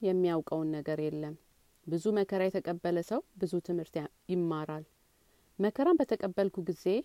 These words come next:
ብዙ አየሁ፣ ከሐሳቤም ቃሌ በዛ።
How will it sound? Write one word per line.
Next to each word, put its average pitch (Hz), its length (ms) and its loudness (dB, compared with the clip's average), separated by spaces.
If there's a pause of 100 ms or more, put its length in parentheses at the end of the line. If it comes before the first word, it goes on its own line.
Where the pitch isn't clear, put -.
(200)
ብዙ 180 260 -2
አየሁ፣ 156 360 -2 (480)
ከሐሳቤም 220 600 0
ቃሌ 175 320 0
በዛ። 160 280 -4